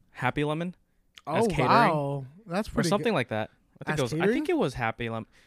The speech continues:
Speaker 1: It was some milk tea place as catering. I think it was Happy Lemon, if I remember
Speaker 2: Was it, like,
Speaker 1: correctly.
Speaker 2: the, like, they ha-, they just brought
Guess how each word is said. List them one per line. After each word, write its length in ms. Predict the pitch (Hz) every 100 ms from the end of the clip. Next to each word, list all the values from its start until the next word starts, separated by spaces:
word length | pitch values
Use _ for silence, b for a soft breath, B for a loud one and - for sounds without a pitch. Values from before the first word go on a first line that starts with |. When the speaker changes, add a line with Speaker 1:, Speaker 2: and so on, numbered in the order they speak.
| b
Speaker 1:
It 40 | 151
was 120 | 180
some 160 | 247 202
milk 160 | 175
tea 160 | - 139
place 260 | 131 120
as 140 | 131 117
catering. 460 | 127 113 110 110 -
I 60 |
think 180 | 254 294
it 40 |
was 140 | 127 110
Happy 220 | 113 -
Lemon, 240 | 92 - -
if 80 | -
I 40 | -
remember 180 | -
Speaker 2:
Was 100 | 196
it, 60 | 233
like, 180 | 233 -
Speaker 1:
correctly. 80 | 220 190 175 165
Speaker 2:
the, 40 |
like, 320 | 165 156 - _ _ _
they 140 | 175 180
ha-, 120 | 175
they 160 | 175 180 131
just 220 | 139 170 135
brought 300 | 165 175